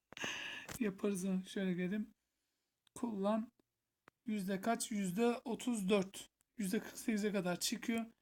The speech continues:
Artı beşi ileride inşallah basarız. Şunu kullanmamam lazım. Sakın, sakın kullanmamam lazım. Çünkü ileride kullanacağım. İleride aynen şu şekil olacak.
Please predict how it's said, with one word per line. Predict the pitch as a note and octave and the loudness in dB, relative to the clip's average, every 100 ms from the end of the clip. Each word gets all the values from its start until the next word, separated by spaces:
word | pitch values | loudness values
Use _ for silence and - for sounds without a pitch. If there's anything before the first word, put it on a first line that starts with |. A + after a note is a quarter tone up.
| _ _ _ - | _ _ _ 4
Artı | A#3 A3 A3 | 6 6 4
beşi | G3 F3+ | 0 0
ileride | G#3 G#3 G3 G3 | 2 4 4 4
inşallah | G3 F#3+ F3+ F3 - | 0 2 0 0 -2
basarız. | A3+ - A3 A#3 - - _ _ - - _ | -2 0 0 0 -2 -4 _ _ -20 -20 _
Şunu | - - G3+ G3+ G#3 - _ _ _ F4 - | -10 -2 0 0 -4 -16 _ _ _ -20 -8
kullanmamam | G#3 G3 F#3+ F3+ E3+ E3 | -2 2 2 2 2 0
lazım. | E3+ E3+ | 0 0
Sakın, | E3+ F3+ F3 F#3 F3+ - | 0 0 0 0 0 -2
sakın | - F#3+ F#3+ G#3+ | -6 -4 0 0
kullanmamam | F#3+ F3 E3 - F#3+ F3 | 0 0 0 0 0 2
lazım. | F3+ G3 | 2 0
Çünkü | F#3 F#3+ F#3+ F#3+ - _ _ _ _ _ - | -2 -2 0 -2 -6 _ _ _ _ _ 0
ileride | F#3 F3+ F3+ F#3+ | 4 6 4 0
kullanacağım. | F#3 E3+ E3 F#3+ - | 0 0 0 -2 -2
İleride | F3+ F3+ F3+ F#3 | 0 0 0 -4
aynen | F#3 F#3+ E3+ F3 | -4 -2 0 -2
şu | F3+ - | -4 -4
şekil | F3+ F#3 F#3 | -4 -2 0
olacak. | F3+ E3 D#3+ - - | 0 0 -2 -4 -4